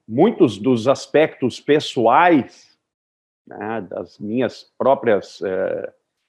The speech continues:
dos meus próprios dilemas de exis-, de existência e dilemas, muitas vezes, psicológicos, eu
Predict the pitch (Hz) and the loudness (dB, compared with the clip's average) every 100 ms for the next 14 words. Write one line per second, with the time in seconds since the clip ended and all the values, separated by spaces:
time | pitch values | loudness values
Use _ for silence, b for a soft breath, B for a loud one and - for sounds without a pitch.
0 | _ - 120 117 185 196 175 202 170 113 | _ -6 -2 2 0 2 0 2 0 -2
1 | 139 147 175 208 135 110 107 - 107 135 | 2 4 4 2 2 2 -2 -14 -2 -2
2 | 117 110 - 156 196 131 95 98 113 135 | -2 -4 0 2 2 0 -6 -4 -2 0
3 | 147 110 - _ _ _ _ _ - 123 | -2 -4 -12 _ _ _ _ _ -6 0
4 | 123 123 143 127 107 - _ _ _ _ | 2 2 0 0 -8 -14 _ _ _ _
5 | _ _ - 135 143 123 151 196 123 104 | _ _ -10 -6 -2 0 0 0 -4 -10
6 | - - - _ _ _ - 147 180 190 | -18 -20 -20 _ _ _ -4 -2 0 0
7 | - | -4